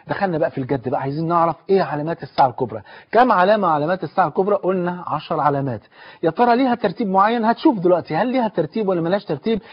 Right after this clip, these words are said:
لكن عايز أقول حاجة، احنا النهاردة هنتكلم عن موضوع خطير جدًا، لأن علامات الساعة الكبرى، أو هنبتدي في الحديث عن علامات الساعة الكبرى العشرة. العشرة دولت ليهم ترتيب معين؟ لا، ما لهمش ترتيب معين. والدليل على كده إن مفيش ولا حديث مرتبهم. يعني إيه؟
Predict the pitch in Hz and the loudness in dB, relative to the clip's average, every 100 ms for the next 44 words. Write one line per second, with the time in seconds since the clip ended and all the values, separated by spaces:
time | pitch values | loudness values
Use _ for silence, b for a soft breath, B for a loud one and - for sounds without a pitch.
0 | B 233 254 233 247 214 202 - 190 180 | B -4 -2 -2 0 0 0 0 0 -2
1 | - _ _ _ _ _ _ _ _ - | -6 _ _ _ _ _ _ _ _ -6
2 | 160 165 208 202 202 B B - 160 165 | -2 2 2 2 0 B B -4 -2 -2
3 | 165 226 226 175 156 185 156 156 156 143 | -2 0 0 0 0 -2 -4 -2 0 4
4 | 220 196 - 160 226 170 156 123 170 202 | 4 4 0 -2 -2 0 -2 -2 -2 2
5 | 165 190 - 185 220 214 220 B B B | 2 0 -2 0 2 0 -2 B B B
6 | 156 156 175 170 254 277 202 175 - 180 | 2 2 0 -2 -2 -2 -2 -4 -2 -2
7 | 233 156 170 160 156 185 - 190 151 202 | -4 -4 -4 -2 -2 -2 0 0 2 0
8 | 185 175 160 147 165 - 101 - b b | 2 0 2 0 0 -4 -14 -16 b b
9 | b b _ 175 175 247 - 202 170 185 | b b _ 2 2 2 0 0 4 4
10 | 156 - 156 311 285 - 202 269 196 196 | 4 -2 4 6 6 2 -2 -2 -2 0
11 | 233 247 226 - 170 180 147 151 202 208 | 0 0 -4 -6 -2 0 0 -2 -2 -4
12 | 180 156 175 135 123 113 104 - B B | -2 -2 -2 2 2 2 -2 -16 B B
13 | B B - 165 190 214 339 294 208 262 | B B 0 2 6 6 6 6 4 2
14 | 247 214 190 180 254 214 226 285 - 180 | 2 2 0 -2 -4 2 2 2 0 -4
15 | 240 - 170 160 - 175 123 117 131 131 | -6 -4 -4 -2 0 0 -2 -4 -4 -2
16 | 175 196 | 4 4